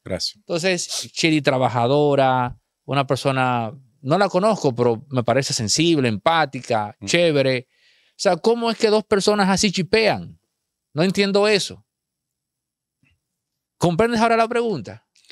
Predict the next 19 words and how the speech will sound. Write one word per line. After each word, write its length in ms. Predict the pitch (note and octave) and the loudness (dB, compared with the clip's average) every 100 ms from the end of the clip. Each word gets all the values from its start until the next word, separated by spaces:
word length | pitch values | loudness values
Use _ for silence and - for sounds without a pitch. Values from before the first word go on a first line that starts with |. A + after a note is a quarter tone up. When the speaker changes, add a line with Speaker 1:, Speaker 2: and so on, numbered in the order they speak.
| - - | -20 -10
Speaker 1:
Mira, 500 | A2+ D#3 E3 F#2+ D2 | -2 0 0 -2 -6
sí, 240 | - C#3 | -2 0
yo 100 | A#2 | 2
lo 60 | C#3 | 0
entiendo, 500 | A#2 G2+ F#2+ E2 D#2 | 0 0 -2 -4 -8
yo, 200 | F2 F2+ | -10 -8
yo, 180 | G2 G2+ | -8 -6
yo, 180 | G#2+ G#2+ | -4 -4
yo 140 | F#2 A#2 | -2 -2
lo 80 | A#2+ | -2
entiendo. 420 | F2+ F2 E2 F2 _ _ _ | -4 -12 -14 -20 _ _ _
Porque 180 | F3+ F#3+ | -4 0
es 60 | F#3 | 0
interesante, 760 | E3+ C#3 B2 F3+ F3 G2+ - E2 _ _ | 0 0 0 0 0 -2 -8 -20 _ _
ese 120 | - | -6
es 40 | - | -4
un 100 | D3+ | -4
fenómeno 380 | D#3+ D#3+ D#3+ C#3+ | -4 -4 -4 -6
interesante. 760 | A#2+ A2+ - C#3 F#2+ D2+ D#2+ | -4 -6 -6 -6 -8 -10 -16